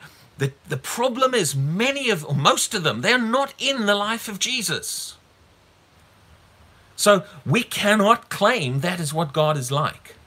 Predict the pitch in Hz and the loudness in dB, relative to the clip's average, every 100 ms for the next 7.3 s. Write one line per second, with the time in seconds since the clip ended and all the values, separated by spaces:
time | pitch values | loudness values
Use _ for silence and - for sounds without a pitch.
0 | _ _ _ - 131 156 - - 196 214 | _ _ _ -6 -2 -2 -2 -2 0 0
1 | 208 - 226 185 143 156 139 147 127 185 | -2 -2 0 0 0 -2 -2 -2 -2 -2
2 | 170 123 120 - - 113 135 160 151 131 | -2 -2 -4 -8 -10 0 2 4 2 -4
3 | 135 147 139 117 185 214 214 226 220 165 | -2 0 0 -2 -6 -4 -2 -2 -2 -2
4 | - 185 131 - 127 - - 120 117 104 | 0 0 -2 -4 -6 -6 -8 -6 -6 -6
5 | 95 95 87 80 - - - _ _ - | -8 -6 -6 -8 -16 -20 -20 _ _ -20
6 | _ - - _ _ - 123 196 196 156 | _ -20 -20 _ _ 0 4 4 2 -2
7 | 202 196 | 2 0